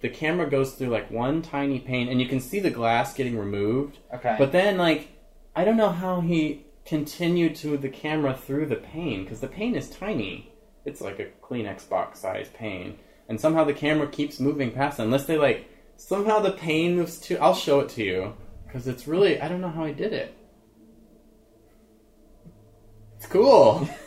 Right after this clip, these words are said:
Speaker 1: <laughs>
Speaker 2: I mean, Fritz Lang, this is someone who, like, cut their teeth making silent films.
Speaker 1: Yeah.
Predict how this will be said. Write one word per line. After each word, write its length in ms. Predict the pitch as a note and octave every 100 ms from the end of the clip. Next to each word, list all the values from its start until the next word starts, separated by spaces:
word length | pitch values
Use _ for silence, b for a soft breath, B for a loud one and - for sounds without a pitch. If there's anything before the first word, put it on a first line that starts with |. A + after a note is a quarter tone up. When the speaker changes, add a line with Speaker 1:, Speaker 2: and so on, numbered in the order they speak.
| - B3
Speaker 1:
<laughs> 1160 | - - - - - _ - - - - -
Speaker 2:
I 80 | A3
mean, 320 | A3+ A3+ G#3+
Fritz 280 | - B3+ A#3+
Lang, 540 | A3 G3+ F#3+ E3 D3+ - - - - - - - - - - - -
this 240 | C#3+ E3+ F3
is 140 | E3
someone 280 | G3 F3 D#3
who, 440 | D3+ C#3+ C3+ C3 -
like, 260 | C3 A#2+ -
cut 240 | D#3+ C#3
their 160 | C3+ B2
teeth 500 | - C#3+ A2+ A2 -
making 380 | A2+ A2 A2+ G#2
silent 380 | B2+ A2 F#2+
films. 680 | - G2 F#2 F#2+ F2+ - - G2
Speaker 1:
Yeah. 240 | F#2 F#2